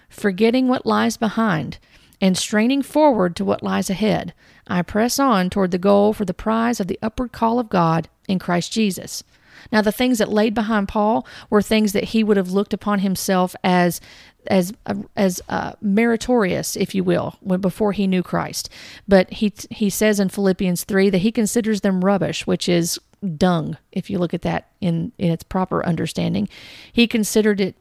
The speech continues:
that it, it was something to be discarded. It wasn't worth anything compared to knowing, truly knowing Christ and realizing he was new in Christ and that those things didn't matter. And Second Corinthians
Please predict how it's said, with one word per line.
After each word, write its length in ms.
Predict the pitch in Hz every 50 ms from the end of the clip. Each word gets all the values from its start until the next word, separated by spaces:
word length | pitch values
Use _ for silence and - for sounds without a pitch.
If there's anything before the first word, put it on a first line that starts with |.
| -
that 160 | 202 208 202 190
it, 140 | 196 - -
it 200 | - 208 202 -
was 160 | 208 190 -
something 400 | - 208 202 190 - 202 190 185
to 360 | - - 208 196 185 185 - - - - 196 190
be 220 | 214 196 196 190
discarded. 720 | 202 - 190 - - - 202 202 240 262 202 - - - - _ _ _ - -
It 80 | 202
wasn't 300 | 202 214 247 233 269 247
worth 200 | 254 262 233 -
anything 460 | 277 285 285 254 - - - - - - -
compared 440 | - 226 208 - - 233 226 220 -
to 180 | - 208 214
knowing, 420 | 214 214 202 202 202 208 202 196 196
truly 320 | - - 233 233 220 202
knowing 240 | 190 190 185 185 175
Christ 600 | 165 - - 180 151 143 139 - - - - - _ _ _ _ _ -
and 200 | - 202 196 202
realizing 640 | 214 226 240 233 220 202 190 185 170 196 180 175 165 - _ -
he 260 | 226 - - 226 233
was 280 | 220 208 202 190 180 185
new 260 | 190 196 220 254 254
in 100 | 214 175
Christ 460 | - - - 170 160 165 175 - -
and 140 | 196 190 185
that 120 | 190 180
those 200 | - 202 202 208
things 240 | - - 208 196 185
didn't 240 | - - - 202 190
matter. 320 | 190 190 190 180 175 170 - - -
And 160 | 240 233 226
Second 360 | - - 311 320 - 349 339
Corinthians 720 | - 285 277 254 247 - 247 233 214 208 202 196 196 -